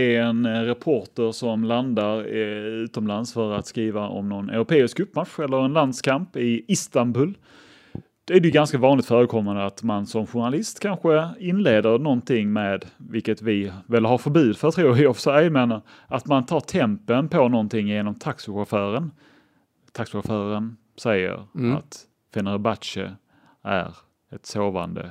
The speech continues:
Speaker 1: lik. <laughs>
Speaker 2: Mm.
Speaker 1: Och sen så bygger man någonting på det och sådär. Det finns ju ingen som kan kontrollera att den här taxichauffören har uttryckt sig exakt så.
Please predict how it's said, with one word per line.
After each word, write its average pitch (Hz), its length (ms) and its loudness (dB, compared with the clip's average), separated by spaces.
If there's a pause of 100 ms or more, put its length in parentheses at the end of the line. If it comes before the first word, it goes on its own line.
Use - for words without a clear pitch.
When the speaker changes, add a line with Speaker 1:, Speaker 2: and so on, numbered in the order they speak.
(120)
Speaker 1:
lik. 101 540 -6 (260)
<laughs> - 260 -4
Speaker 2:
Mm. 113 240 -6 (540)
Speaker 1:
Och 151 140 6
sen 160 160 4
så 143 100 0
bygger 139 280 6
man 110 120 -2
någonting 113 260 0
på 123 80 2
det 143 220 8
och 156 80 4
sådär. 120 260 0 (320)
Det - 140 -8
finns 196 200 0
ju 214 40 -4
ingen 220 200 2
som 120 120 -8
kan 120 180 -10
kontrollera 139 600 4
att - 60 -2
den 196 120 0
här 175 80 0
taxichauffören 107 600 -2
har 120 80 -2
uttryckt 135 300 -4
sig 104 160 -2
exakt 120 300 -2
så. 208 360 2